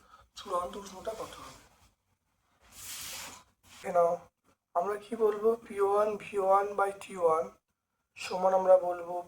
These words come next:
পি টু ভি টু by টি টু। এখানে দেখো, বলা আছে টি ওয়ান মানে প্রাথমিক তাপমাত্রা। টি ওয়ান মানে কত? প্রাথমিক তাপমাত্রা। প্রাথমিক তাপমাত্রা বলা আছে এটা,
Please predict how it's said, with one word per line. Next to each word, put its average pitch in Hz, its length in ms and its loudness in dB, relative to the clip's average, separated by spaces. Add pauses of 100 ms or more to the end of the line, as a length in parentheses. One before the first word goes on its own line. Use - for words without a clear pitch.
(120)
পি 196 160 -20 (100)
টু 208 320 -8 (1040)
ভি - 200 -14
টু 170 220 -10 (920)
by 175 220 4
টি - 120 -16
টু। - 260 -10 (1300)
এখানে 196 220 -6
দেখো, 220 300 2
বলা 208 260 2
আছে 202 240 -2
টি - 260 -8
ওয়ান 202 240 6
মানে 208 220 0
প্রাথমিক 190 600 8
তাপমাত্রা। 165 800 4 (580)
টি 202 140 -8
ওয়ান 202 200 4
মানে 202 320 2
কত? 190 200 -2
প্রাথমিক 202 500 8
তাপমাত্রা। 196 600 2
প্রাথমিক 208 460 0
তাপমাত্রা 185 500 2
বলা 185 220 8
আছে 180 380 4 (1700)
এটা, 180 260 6